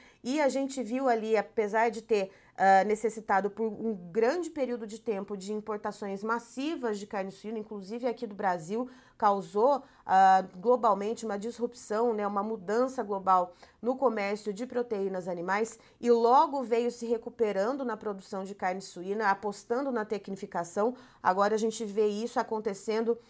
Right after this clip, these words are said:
no mercado de grãos, a China te-, tentando, então, se tornar ali mais autossuficiente pra garantir justamente, ah, a segurança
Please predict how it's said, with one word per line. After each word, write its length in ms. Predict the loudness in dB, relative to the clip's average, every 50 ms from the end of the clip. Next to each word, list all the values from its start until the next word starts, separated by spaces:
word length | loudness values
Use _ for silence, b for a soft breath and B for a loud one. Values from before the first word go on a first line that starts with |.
| B B B B B
no 140 | -2 0 2
mercado 400 | 2 2 4 4 4 4 4 2
de 120 | -2 -2
grãos, 300 | -2 0 0 2 0 0
a 60 | 0 -2
China 260 | -2 -2 -2 -2 -2
te-, 200 | 0 0 -2 -2
tentando, 480 | -2 -4 -4 -2 -2 -2 -2 -2 -2
então, 320 | -4 -4 -2 0 0 -2 -2 B B B B B
se 180 | -8 -6 -6
tornar 460 | 0 2 4 4 4 4 4 4 6
ali 300 | 4 4 2 0 -2 -2
mais 420 | -2 0 2 2 2 2 2 4 4
autossuficiente 960 | 6 6 4 2 -2 -10 -10 -12 -10 -10 -12 -10 -8 -6 -6 -6 -6 -6 -6
pra 140 | -6 -6 -4
garantir 380 | -2 -2 -4 -4 -6 -6 -8
justamente, 720 | -8 -8 -8 -6 -2 -2 0 0 -2 -4 -4 -6 -10 -14 B B B B B B B B
ah, 380 | B 6 8 10 10 10 10 8
a 100 | 6 4
segurança 800 | 2 2 0 0 2 2 0 0 0 0 -2 -2 -2 -2 -4